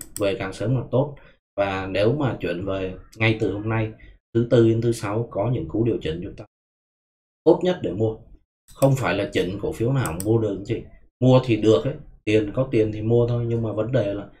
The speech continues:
cổ phiếu nó không chạy hoặc là mua xong nó vẫn còn chỉnh tiếp thì sao, đúng không? Thì chúng ta mất thời gian và chúng ta lại theo cái guồng quay cũ, đó là cứ chờ về bờ trong khi người ta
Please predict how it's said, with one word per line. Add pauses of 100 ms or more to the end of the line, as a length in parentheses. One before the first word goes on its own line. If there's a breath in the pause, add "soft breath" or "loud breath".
(220 soft breath)
cổ
phiếu
nó
không
chạy
hoặc
là (400 soft breath)
mua
xong
nó
vẫn
còn
chỉnh
tiếp
thì
sao, (340)
đúng
không? (180)
Thì
chúng
ta
mất
thời
gian
và
chúng
ta
lại (540)
theo
cái (160)
guồng
quay
cũ,
đó
là
cứ
chờ
về
bờ
trong
khi
người
ta